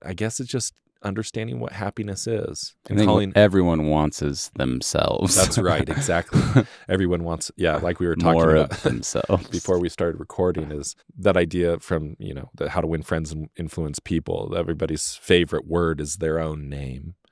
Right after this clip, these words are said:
Speaker 1: And sometimes instead of novelty and growth and becoming a freshman again and entering into a new phase where you are a fool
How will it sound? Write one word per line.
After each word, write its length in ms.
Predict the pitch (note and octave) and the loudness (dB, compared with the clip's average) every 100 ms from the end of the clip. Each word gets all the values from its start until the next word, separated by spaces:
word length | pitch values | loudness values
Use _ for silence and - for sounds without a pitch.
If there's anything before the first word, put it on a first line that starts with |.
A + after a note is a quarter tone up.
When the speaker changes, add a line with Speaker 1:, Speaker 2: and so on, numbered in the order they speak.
| _ _ _ _ - | _ _ _ _ -6
Speaker 1:
And 440 | E2 D#2+ D#2 D2+ | -2 -2 -2 -6
sometimes 680 | - F#2 E2+ F2+ E2 D#2 - _ - | -2 -2 0 -2 -2 -4 -12 _ -8
instead 480 | F#2 E2 - G#2 F2 | -6 -4 0 2 2
of 180 | D#2 E2 | 0 -2
novelty 840 | E2 E2+ G2 G2 - D#2 C#2 C2 | 0 2 2 0 0 -4 -4 -6
and 240 | C#2+ D2+ D3 | -6 -8 -8
growth 580 | D#2 F2 G2+ D#2+ - - | 0 4 4 2 -4 -10
and 160 | D#2+ D#2 | -8 -6
becoming 400 | E2 - F#2 F2 | -8 -6 -6 -6
a 40 | |
freshman 600 | - - F#2+ G2+ - F#2 | -8 -2 0 0 -4 -4
again 400 | E2+ D#2 C#2+ B1+ - - - - | -4 -4 -6 -8 -16 -20 -20 -12
and 140 | D#2+ - | -10 -6
entering 460 | F#2 F2 - F2+ | -8 -6 -6 -6
into 680 | F2+ F#2+ F#2+ E2+ - E2+ E2 | -4 -4 -4 -4 0 0 2
a 100 | F2 | 0
new 320 | F2+ G2 G#2 | 0 0 0
phase 520 | F#2+ - G2+ G#2 F2+ | -2 2 6 6 4
where 240 | - E2 D#2+ | 0 -2 -2
you 360 | E2 G#2 A#2 | 2 4 4
are 360 | G#2+ G2 F#2+ F#2 | 4 6 6 4
a 60 | F2+ | 0
fool 680 | - - G2+ F#2+ D2 E2+ | -6 -4 0 0 -2 -6